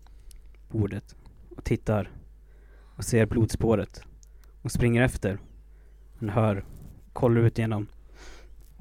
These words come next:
skogen. Hon hör bara prassel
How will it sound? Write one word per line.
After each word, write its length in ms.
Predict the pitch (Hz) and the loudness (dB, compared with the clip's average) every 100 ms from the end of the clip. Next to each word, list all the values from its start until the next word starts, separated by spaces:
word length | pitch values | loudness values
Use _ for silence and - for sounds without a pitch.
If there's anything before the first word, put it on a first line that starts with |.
| - | -16
skogen. 480 | - 113 117 92 98 - - - - - - - - - - - - - - - | -4 2 2 2 -10 -14 -18 -18 -20 -20 -20 -20 -20 -20 -20 -20 -20 -20 -20 -12
Hon 140 | 117 104 | -8 -4
hör 140 | 107 | -2
bara 180 | 107 107 | 0 0
prassel 420 | - 113 - | -2 -4 -6